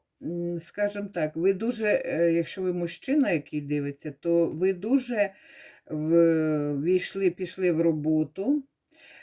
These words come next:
е, стали холодним, розрах-, розчотливим таким, е, імператором, який всіма керує. А по великому рахунку вам варто би, би трошки,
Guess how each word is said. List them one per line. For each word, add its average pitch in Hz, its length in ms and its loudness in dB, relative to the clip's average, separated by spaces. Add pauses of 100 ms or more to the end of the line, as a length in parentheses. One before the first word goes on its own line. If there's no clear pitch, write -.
(100)
е, 170 340 0
стали 208 360 -2
холодним, 208 1120 -2
розрах-, 170 800 0
розчотливим 214 960 -4
таким, 165 680 -4 (360)
е, 147 480 0
імператором, 202 960 0
який 165 1080 2
всіма 165 520 -4
керує. 247 840 2 (840)
А 170 460 2 (120)
по 170 100 0
великому 185 480 0
рахунку 202 640 -2
вам 170 380 -2
варто 165 420 -2
би, 147 260 -4
би 143 540 -4
трошки, 151 760 -4